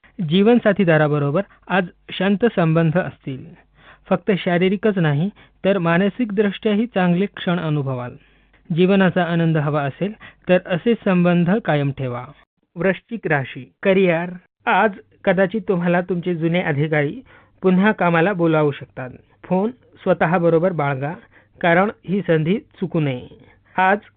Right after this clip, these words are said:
कोणती ना कोणती संधी जरूर मिळेल. तुमच्या नवीन कामांना सुरुवात होईल. वृश्चिक राशी, फायनान्स. सध्याच्या काळात आर्थिक व्यवहारात तुम्हाला अडचणी येऊ शकतात. तुमचाच एखादा निर्णय किंवा एखादी समस्या अथवा छोटे मोठे नुकसान चिंतेचे कारण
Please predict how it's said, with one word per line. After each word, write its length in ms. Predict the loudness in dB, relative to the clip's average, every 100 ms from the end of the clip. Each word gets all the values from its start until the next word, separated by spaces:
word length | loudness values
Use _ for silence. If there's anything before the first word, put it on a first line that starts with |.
| -6
कोणती 340 | 0 0 2 2
ना 120 | 2
कोणती 360 | 0 -2 -2 -4
संधी 360 | -2 -2 -2
जरूर 420 | 0 0 0 0 -2
मिळेल. 340 | -4 -6 -10 -18 _ _ -2
तुमच्या 320 | -2 0 2
नवीन 300 | 2 0 0
कामांना 460 | 0 0 0 -2
सुरुवात 440 | -4 -2 0 -2 -4
होईल. 260 | -12 -14 -18 _ _ _ _ _
वृश्चिक 520 | -2 -2 -4 -12 -4
राशी, 380 | -4 -4 -8 -18 -20 _ _
फायनान्स. 500 | -2 0 -2 -4 -10 _ _ _ _ _
सध्याच्या 380 | -8 -2 0 0
काळात 260 | 0 0 0 -2
आर्थिक 380 | -4 -2 -6 -4
व्यवहारात 440 | -2 0 -2 -2 -4
तुम्हाला 280 | -6 -2 -2
अडचणी 440 | -4 -6 -4 -4
येऊ 160 | -2 -4
शकतात. 380 | -6 -14 -18 -20 _ _ _ _ _
तुमचाच 340 | -6 -2 0 -2
एखादा 360 | -2 -2 -2
निर्णय 380 | 0 0 -2 -4 -6
किंवा 220 | -6 -4 -4
एखादी 380 | -6 -8 -6 -6
समस्या 520 | -6 -6 -8 _ -10 -6
अथवा 320 | -10 -8 -10
छोटे 380 | -8 -10 -6 -4
मोठे 300 | -4 -4 -4
नुकसान 380 | -6 -8 -12 -14
चिंतेचे 560 | -16 -8 -6 -4 -4 -4
कारण 380 | -2 -2 -2